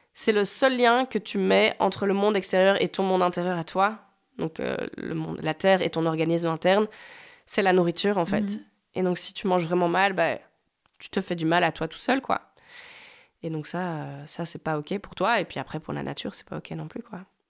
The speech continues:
Speaker 2: Et t'as eu des retours aussi de producteurs, de maraîchers, de coopératives et tout, par rapport au,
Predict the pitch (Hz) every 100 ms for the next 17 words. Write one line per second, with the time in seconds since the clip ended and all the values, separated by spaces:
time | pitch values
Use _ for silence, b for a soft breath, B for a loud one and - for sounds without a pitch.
0 | _ - 190 202 190 180 165 392 415 247
1 | 226 196 202 - 175 175 - 175 180 180
2 | 170 165 165 170 170 - 185 185 170 175
3 | 165 170 160 - 202 196 180 - 214 190
4 | 165 165 190 170 165